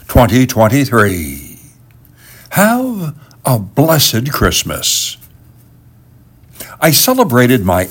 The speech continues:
eightieth birthday on November twenty-eighth. I've reached that point in my life where I have stopped writing my resume and have begun to write my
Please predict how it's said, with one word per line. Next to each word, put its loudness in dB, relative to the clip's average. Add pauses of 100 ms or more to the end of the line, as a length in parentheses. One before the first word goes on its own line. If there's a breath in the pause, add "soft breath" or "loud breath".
eightieth 2
birthday -4 (440 loud breath)
on 4
November 2
twenty-eighth. -4 (800 loud breath)
I've 0
reached 0
that 2
point 0
in 2
my 2
life -4 (480 loud breath)
where 6
I 2
have 0
stopped -2 (180)
writing 0
my 2
resume 0 (500 loud breath)
and 2
have 0
begun 2 (400 soft breath)
to 4
write 2
my 2